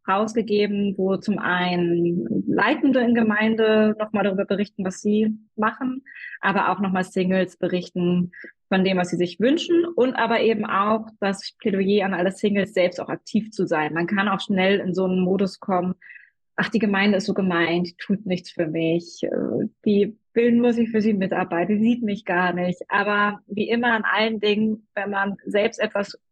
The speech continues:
sich wünscht und möchte, ist es auch gut, aktiv zu werden und selbst Dinge anzuleiern. Deswegen war es uns wichtig, da auch ein paar Beispiele zu haben, was Singles selbst initiiert haben in Gemeinde und wie es ihnen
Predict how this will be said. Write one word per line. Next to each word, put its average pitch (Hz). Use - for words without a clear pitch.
sich -
wünscht 311
und 196
möchte, 233
ist -
es 196
auch 185
gut, 220
aktiv 220
zu 185
werden 185
und 170
selbst 175
Dinge 175
anzuleiern. 175
Deswegen 175
war 165
es 170
uns 170
wichtig, 170
da 165
auch 170
ein 170
paar 170
Beispiele 165
zu 170
haben, 160
was 165
Singles 170
selbst 165
initiiert 160
haben 147
in 156
Gemeinde 147
und -
wie -
es -
ihnen 151